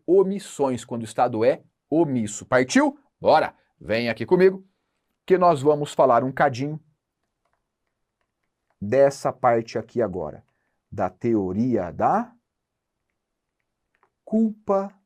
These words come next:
administrativa. Cuidado, que aqui nós temos sinônimos. Aham, nós temos sinônimos. Ela pode ser chamada também de teoria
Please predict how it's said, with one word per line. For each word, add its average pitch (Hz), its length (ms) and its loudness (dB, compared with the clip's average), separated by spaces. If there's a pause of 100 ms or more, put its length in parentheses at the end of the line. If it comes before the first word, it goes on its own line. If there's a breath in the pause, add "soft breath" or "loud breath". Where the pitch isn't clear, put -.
(1500)
administrativa. 139 1120 -6 (460)
Cuidado, 113 680 -4 (720)
que - 100 -2
aqui 135 540 -6 (260)
nós 135 220 -8
temos 139 340 -8
sinônimos. 123 680 -6 (600)
Aham, 190 360 4 (440 soft breath)
nós 170 220 -2
temos 220 260 2
sinônimos. 233 680 0
Ela 214 220 4
pode 190 260 2
ser 185 200 4
chamada 151 480 0
também 139 360 -4
de 135 140 -4
teoria 110 720 0